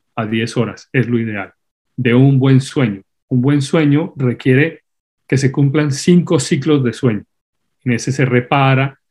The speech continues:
se limpia, se recupera todo lo que se, se necesita hacer. También se necesita hidratación. Somos, y lo repetimos ayer, somos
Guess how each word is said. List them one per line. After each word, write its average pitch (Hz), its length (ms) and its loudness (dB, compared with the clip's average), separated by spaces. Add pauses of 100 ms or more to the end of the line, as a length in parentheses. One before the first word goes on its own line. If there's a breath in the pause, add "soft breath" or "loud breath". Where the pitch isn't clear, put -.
(100)
se - 280 -10
limpia, 135 680 2 (100)
se - 200 -4
recupera 113 540 -4
todo 135 180 2
lo 131 120 2
que 127 80 -2
se, 120 200 -6
se - 240 -8
necesita 107 460 -6
hacer. 110 280 -8 (1000)
También 123 360 4
se 143 140 0
necesita 147 720 -2
hidratación. 123 1040 0 (320)
Somos, 131 580 0
y 131 40 -2
lo 113 120 -2
repetimos 107 520 -6
ayer, 139 400 0 (320)
somos 143 680 0